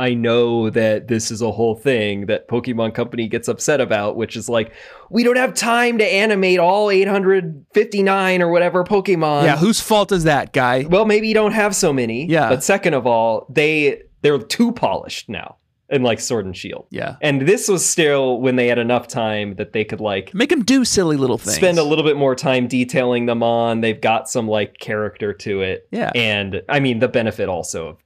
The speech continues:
Speaker 1: j-, a smaller screen, to be honest.
Speaker 2: Yeah.
Speaker 1: You just can't scrutinize it as much when it's fucking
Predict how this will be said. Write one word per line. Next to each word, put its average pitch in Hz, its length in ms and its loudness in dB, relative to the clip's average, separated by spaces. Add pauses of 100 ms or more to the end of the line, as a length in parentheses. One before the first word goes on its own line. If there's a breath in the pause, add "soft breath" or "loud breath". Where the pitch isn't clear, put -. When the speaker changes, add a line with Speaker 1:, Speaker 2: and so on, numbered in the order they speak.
Speaker 1:
j-, - 160 -14
a 120 60 -8
smaller 101 500 -8
screen, 85 460 -14
to 92 100 -18
be - 140 -12
honest. - 480 -12
Speaker 2:
Yeah. - 240 -12
Speaker 1:
You 120 80 -8
just 123 240 -4 (100)
can't 127 260 -2
scrutinize 113 540 -4
it 107 80 -6
as 98 160 -6
much 98 240 -8
when 101 140 -6
it's 95 220 -10
fucking 107 400 -8